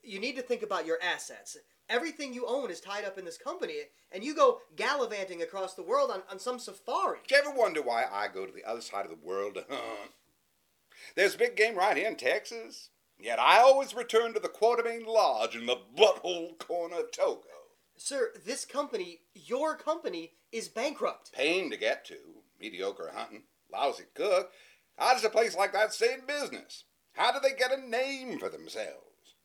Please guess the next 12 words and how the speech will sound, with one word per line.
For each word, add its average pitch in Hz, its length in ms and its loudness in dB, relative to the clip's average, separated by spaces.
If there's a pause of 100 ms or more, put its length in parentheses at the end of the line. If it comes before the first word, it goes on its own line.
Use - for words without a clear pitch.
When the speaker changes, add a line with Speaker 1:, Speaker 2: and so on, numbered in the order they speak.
Speaker 2:
By 71 220 -16 (160)
thinking 180 420 -10 (440)
big, 139 220 0 (340)
Tyler. 110 380 -4 (300)
By 127 160 -2
offering 135 260 0
what 123 140 -4
the - 160 -4
other 143 160 -2
fella 110 180 -2
don't. - 360 -4 (960)
Humans. 170 640 -4